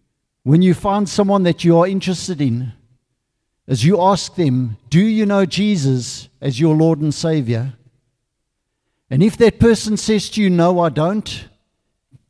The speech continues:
that's it. The relationship ends there. It doesn't need to go any further.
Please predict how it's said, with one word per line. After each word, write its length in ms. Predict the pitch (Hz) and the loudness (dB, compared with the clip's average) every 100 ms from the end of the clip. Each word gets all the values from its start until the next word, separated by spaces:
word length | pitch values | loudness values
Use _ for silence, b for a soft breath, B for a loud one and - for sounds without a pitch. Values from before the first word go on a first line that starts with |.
| _ _ - | _ _ 0
that's 360 | 151 190 - | 0 0 0
it. 320 | 240 - - - | -2 -2 -8 -2
The 120 | 160 | 2
relationship 680 | 160 160 196 - 202 208 - | 2 2 0 -4 -4 -4 -4
ends 360 | 202 202 196 127 | -4 -4 -4 -2
there. 300 | 208 180 131 | 0 0 -4
It 120 | 139 | -4
doesn't 300 | 160 160 208 | -4 -2 -2
need 200 | 196 - | -2 -4
to 100 | 196 | -2
go 160 | 175 | -2
any 300 | 175 208 214 | -2 -2 -2
further. 560 | 202 214 214 160 110 | -2 0 0 0 -4